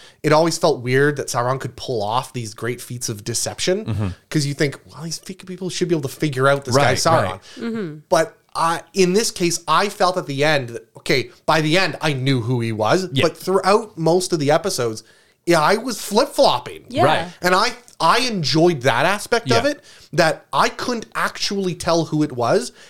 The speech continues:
Speaker 1: And at the end of it all, when they did reveal it, I felt there were a few, um, uh,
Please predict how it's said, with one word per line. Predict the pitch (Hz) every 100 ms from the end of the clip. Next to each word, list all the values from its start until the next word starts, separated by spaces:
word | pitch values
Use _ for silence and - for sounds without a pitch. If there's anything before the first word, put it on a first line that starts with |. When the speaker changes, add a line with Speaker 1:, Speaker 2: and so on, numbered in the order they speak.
| -
Speaker 1:
And | 160
at | 170
the | 180 170
end | 202
of | 185
it |
all, | 156
when | 147 156
they | 143
did | 156 175
reveal | 185 135 156
it, | 185 - - _ 180
I | 170
felt | - 202 208
there | 175
were | 135 135 151
a |
few, | 127 - 127 127 131 135 131
um, | 113 110 104 98 92 92 _ _ _ _ -
uh, | 101